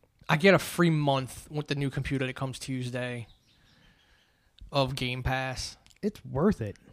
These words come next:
Speaker 2: Like, it's
Speaker 1: to see what is actually on it.
Speaker 2: it's so worth it. It's, like, hundreds of fucking games you can play.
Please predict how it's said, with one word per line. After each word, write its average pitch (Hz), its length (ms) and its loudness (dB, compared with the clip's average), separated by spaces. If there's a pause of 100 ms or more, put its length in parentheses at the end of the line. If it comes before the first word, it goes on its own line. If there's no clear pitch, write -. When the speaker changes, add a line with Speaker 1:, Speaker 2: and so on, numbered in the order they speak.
(120)
Speaker 2:
Like, 139 200 0
it's - 180 -2
Speaker 1:
to 151 120 4
see 143 240 2
what 135 200 4
is 139 160 2
actually 131 380 0
on 123 240 -4
it. 123 160 -8 (320)
Speaker 2:
it's - 180 -2
so 202 180 6
worth 190 240 8
it. 135 40 2
It's, 147 140 0
like, 170 120 6
hundreds 170 420 4
of 156 80 -2
fucking 151 280 -2
games 135 460 2
you 123 100 2
can 113 480 -4
play. 113 380 -2